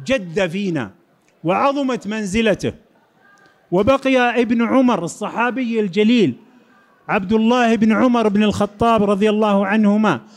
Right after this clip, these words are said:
بقي ثمان سنوات وهو يقرأ سورة البقرة ليحفظها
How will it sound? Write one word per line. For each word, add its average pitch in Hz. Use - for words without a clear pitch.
بقي 233
ثمان 220
سنوات 240
وهو 196
يقرأ 208
سورة 208
البقرة 185
ليحفظها 190